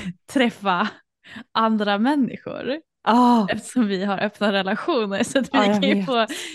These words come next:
Speaker 1: utforska hela det här smörgåsbordet lite som vi vill, utifrån vad vi har för
Speaker 2: Mm.
Speaker 1: craving, helt enkelt.
Speaker 2: Exakt. Ja, alltså det, det är också någonting som jag har,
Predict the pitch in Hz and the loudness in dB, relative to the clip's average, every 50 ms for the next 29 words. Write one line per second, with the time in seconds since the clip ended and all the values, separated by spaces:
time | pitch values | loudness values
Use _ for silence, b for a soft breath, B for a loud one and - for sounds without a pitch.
0 | 294 B - 247 269 277 277 269 - - - 214 214 - - - - 254 262 294 | -10 B 0 2 2 2 2 0 -6 -6 -2 -2 -2 -2 -4 -6 -4 -2 0 2
1 | 285 262 233 208 220 208 208 190 180 196 - - 208 202 196 190 185 180 - 190 | 2 2 2 0 0 0 0 0 0 -2 -2 0 0 0 2 0 -2 -4 -6 -10
2 | - _ - 175 175 170 165 160 160 156 180 - 196 185 185 - 190 - - 185 | -12 _ -8 -6 -6 -6 -6 -6 -6 -8 -8 -6 -6 -6 -6 -8 -12 -12 -10 -8
3 | 180 175 175 185 214 247 208 - - 185 202 196 - 202 _ - 185 185 175 185 | -6 -6 -6 -6 -6 -6 -8 -6 -6 -8 -8 -8 -8 -14 _ -6 -6 -6 -4 -4
4 | 180 170 165 165 175 170 185 185 185 185 175 170 165 170 202 196 196 190 190 - | -4 -4 -4 -6 -8 -8 -8 -6 -4 -4 -4 -4 -4 -4 -6 -4 -2 -2 -2 -2
5 | 160 170 170 B B B _ - - 226 202 185 175 170 170 165 165 151 170 180 | -4 -6 -10 B B B _ -10 -6 -4 -4 -2 -4 -6 -6 -8 -8 -10 -8 -8
6 | 185 190 202 B B B B B B B - - 160 - - - - - 196 - | -10 -10 -12 B B B B B B B -14 -12 -12 -12 -12 -14 -12 -12 -12 -12
7 | - - 220 - _ - - _ - - b b b b b b b b 254 240 | -12 -12 -14 -16 _ -20 -20 _ -20 -20 b b b b b b b b -4 0
8 | 254 294 359 392 330 233 196 208 220 220 233 220 233 240 226 - - 208 269 311 | 0 0 2 2 2 2 2 2 0 -2 -2 -2 0 0 0 0 -2 -6 -6 -6
9 | 302 - 302 302 285 - 190 180 - - 185 185 185 180 180 175 175 175 | -6 -4 -2 -2 -2 -2 -4 -10 -8 -8 -8 -6 -6 -4 -4 -4 -4 -6